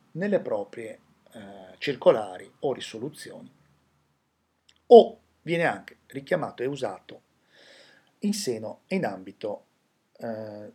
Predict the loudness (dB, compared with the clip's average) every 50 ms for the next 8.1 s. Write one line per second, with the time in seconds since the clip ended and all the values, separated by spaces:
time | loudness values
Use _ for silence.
0 | _ _ -6 -4 -2 0 2 2 2 2 0 -2 -4 -10 -14 -14 -14 -16 -20 -12
1 | -4 -2 -2 -2 -2 -4 -8 -14 _ _ _ -12 -12 -12 -10 -12 -12 -12 -12 -4
2 | 0 2 2 2 2 0 2 2 2 2 2 -6 -10 -8 -8 -10 -10 -10 -10 -12
3 | -12 -12 -12 -14 -12 -12 -16 -18 -20 -20 -20 -20 _ _ _ _ _ _ _ _
4 | _ _ _ _ _ _ -20 -20 _ -20 -20 -20 -20 _ _ _ _ -2 2 6
5 | 8 10 10 10 8 6 0 -4 -2 4 8 8 8 8 6 4 4 4 2 2
6 | 0 -2 -4 -4 -4 -4 -6 -4 2 2 4 4 4 2 2 2 0 -4 -6 -6
7 | -10 _ _ -2 2 2 2 2 4 4 2 2 2 -2 0 2 4 4 4 2
8 | -4 -12